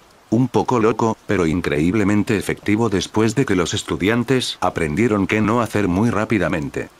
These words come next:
Ron ha estado luchando con todas las cosas teóricas desde que es más práctico, pero al menos sabe bastante sobre amuletos,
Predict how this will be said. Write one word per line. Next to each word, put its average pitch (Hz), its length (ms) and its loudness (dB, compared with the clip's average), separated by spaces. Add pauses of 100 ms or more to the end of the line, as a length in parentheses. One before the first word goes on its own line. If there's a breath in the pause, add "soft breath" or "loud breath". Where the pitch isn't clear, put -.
(140)
Ron 113 320 0
ha 113 100 0
estado 107 380 -2
luchando 110 500 0
con 87 180 -2
todas 101 360 0
las 92 200 -2
cosas 101 340 -2
teóricas 92 480 -2
desde 95 280 -2
que 92 160 0
es 101 140 -2
más 117 220 0
práctico, 123 680 0
pero 95 240 0
al 78 120 0
menos 117 340 2
sabe 127 240 0
bastante 95 540 -2
sobre 85 280 0
amuletos, 82 640 0